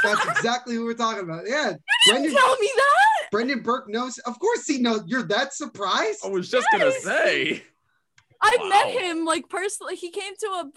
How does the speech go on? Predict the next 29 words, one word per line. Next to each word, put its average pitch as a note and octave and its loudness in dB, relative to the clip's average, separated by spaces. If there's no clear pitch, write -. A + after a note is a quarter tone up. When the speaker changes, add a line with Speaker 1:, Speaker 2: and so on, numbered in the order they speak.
Speaker 2:
Islanders E4+ -4
Booster E4 -12
Club C#4+ -10
meeting, B3 -12
which D4 -12
was, D#4 -8
like, D#4 -4
really D#4 -6
nice, D#4 -4
but D4+ -4
I D#4 -2
didn't F#4+ -6
have E4 -8
the D4 -14
lipstick C#4+ -10
on C4+ -2
or B3 -8
anything. B3 -10
He, C4 -6
but C4 -6
he D4 -6
was F4 -10
still, E4+ -10
like, C#4 -8
an C#4 -6
insanely C#4 -6
nice B3+ -8
guy, C4 -2
but B3 -8